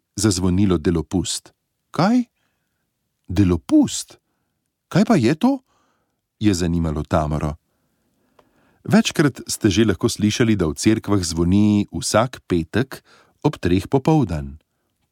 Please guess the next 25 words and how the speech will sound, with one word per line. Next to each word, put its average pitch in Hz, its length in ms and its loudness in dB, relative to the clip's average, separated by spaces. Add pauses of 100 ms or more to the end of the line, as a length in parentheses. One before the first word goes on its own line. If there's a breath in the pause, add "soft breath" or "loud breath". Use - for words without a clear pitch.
"To 110 320 2
poznam. 165 600 0 (460 loud breath)
Takrat 220 380 0
je 147 140 4
Jezus 175 560 0
umrl 165 320 2
na 175 100 2
križu. 139 480 0 (360 loud breath)
Vsak 214 280 0
petek 180 360 0
je 165 100 2
spomin 156 500 2
na 160 140 2
veliki 131 420 0
petek. 139 560 -2 (480 soft breath)
Zato 127 520 2
ta 127 180 0
dan 117 320 0
kristjani 131 800 0
ne 123 160 2
jemo 117 280 2
mesa," 156 460 0 (880 soft breath)
je 95 120 0
pokimal 78 420 -2
Peter. - 480 -6